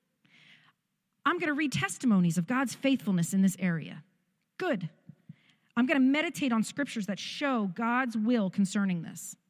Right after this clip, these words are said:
Awesome. I'm gonna write scripture cards for the hospital, and I'm gonna pray these scripted faith prayers in this book called Supernatural Childbirth. I'm gonna, I'm gonna do all these things.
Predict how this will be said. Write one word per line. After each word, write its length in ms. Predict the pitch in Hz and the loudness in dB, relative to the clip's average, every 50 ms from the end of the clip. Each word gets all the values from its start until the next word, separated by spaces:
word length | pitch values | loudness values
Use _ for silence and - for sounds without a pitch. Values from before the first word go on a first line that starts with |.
| _ _ _ _ _ _ _ - | _ _ _ _ _ _ _ -6
Awesome. 340 | 160 156 156 - - - - - - _ _ _ _ _ _ _ _ _ _ _ _ - - - - - - - - - | -6 -6 -8 -12 -16 -18 -20 -20 -20 _ _ _ _ _ _ _ _ _ _ _ _ -20 -20 -20 -20 -20 -20 -20 -6 0
I'm 180 | 214 220 254 269 | 2 2 2 4
gonna 160 | 262 262 226 | 2 2 2
write 360 | 214 214 240 247 254 302 277 | 2 2 2 0 0 -2 -4
scripture 360 | - - 320 311 285 - 320 269 | -6 -6 -6 -4 -4 -4 -6 -4
cards 340 | - 294 294 285 302 262 | -2 0 2 2 0 0
for 100 | - 240 | -4 -6
the 40 | 254 | -4
hospital, 600 | 226 254 269 294 294 - - 330 320 320 320 311 - | -2 0 -2 -2 -4 -6 -8 -6 -6 -6 -6 -6 -4
and 120 | 240 214 | -2 0
I'm 80 | 214 220 | 0 0
gonna 160 | 208 196 190 | 0 -2 -4
pray 500 | - - - 277 294 285 285 294 311 311 | -6 -8 -4 -2 0 0 0 0 0 -2
these 320 | 240 233 226 180 - - - | -2 -2 -4 -4 -6 -10 -10
scripted 460 | - 269 294 269 - - 311 233 - | -6 -4 -4 -4 -4 -4 -6 -6 -4
faith 340 | - 285 277 285 277 - - | -4 -2 -2 -2 -4 -6 -4
prayers 560 | - 262 254 254 262 269 294 311 - - - _ _ _ - - - _ _ | -4 -2 0 0 0 -2 -4 -6 -10 -14 -18 _ _ _ -20 -20 -20 _ _
in 200 | - 262 247 247 | 0 2 4 4
this 200 | 233 233 196 - | 4 2 0 -2
book 400 | - 202 226 240 302 - - - | -2 0 0 0 0 -2 -4 -4
called 200 | - 233 208 175 | -2 -2 -2 -2
Supernatural 500 | - - 269 247 269 254 247 254 262 240 | -2 -4 -4 -2 0 0 0 0 -2 -4
Childbirth. 560 | - 262 262 262 254 254 285 285 302 302 - - - | -4 -2 -2 -2 -2 0 -2 -2 -2 -4 -6 -6 -4
I'm 100 | 214 226 | -2 0
gonna, 240 | 208 202 190 - - | 0 0 -2 -2 -2
I'm 60 | 202 | -2
gonna 140 | 196 190 190 | 0 0 0
do 200 | 175 240 262 269 | 2 2 2 2
all 140 | 262 269 262 | 2 2 0
these 180 | 277 262 - | -2 -4 -4
things. 460 | - 277 285 294 311 359 - - - | -2 -2 0 0 -2 -2 -6 -10 -14